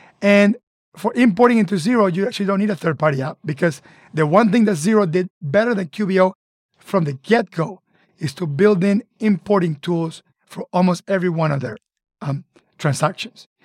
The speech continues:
And I would say, and I, I've always been a critic for Intuit for allowing a third-party market for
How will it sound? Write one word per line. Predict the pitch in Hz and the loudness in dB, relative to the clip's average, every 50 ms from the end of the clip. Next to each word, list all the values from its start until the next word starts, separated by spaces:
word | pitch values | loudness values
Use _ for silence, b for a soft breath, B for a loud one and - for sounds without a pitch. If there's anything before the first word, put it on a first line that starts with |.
| b | b
And | b 170 170 | b 2 4
I | 190 | 4
would | 226 220 | 4 2
say, | - - 208 196 190 190 b b b b b b | 2 2 2 2 0 -2 b b b b b b
and | 165 170 | -4 -2
I, | 175 185 - _ _ - | -2 -4 -6 _ _ -14
I've | 190 151 - _ | -14 -14 -12 _
always | - 180 190 220 233 254 185 | 0 2 2 2 2 0 0
been | 175 233 220 | 0 -2 -2
a | 185 | -4
critic | - - - 202 196 - | -4 -4 -2 -2 -2 -4
for | - - - - | -6 -14 -6 -2
Intuit | 180 170 139 - 156 147 151 - _ | -2 -2 -2 -4 -6 -6 -6 -8 _
for | - - 160 160 - b b b b b b - | -8 -6 -6 -6 -6 b b b b b b -4
allowing | 165 156 156 165 175 190 202 214 226 214 b b b b b b | -4 -2 0 0 2 2 2 0 -2 -4 b b b b b b
a | - 147 | -8 -8
third-party | 135 - - - - 220 233 240 - - - 214 196 202 196 | -8 -8 -14 -2 2 4 4 4 2 0 0 0 2 2 0
market | 160 156 160 180 170 135 - 247 269 - b b b b b | 0 0 0 0 -2 -2 -4 -6 -8 -8 b b b b b
for | - - - | -20 -20 -20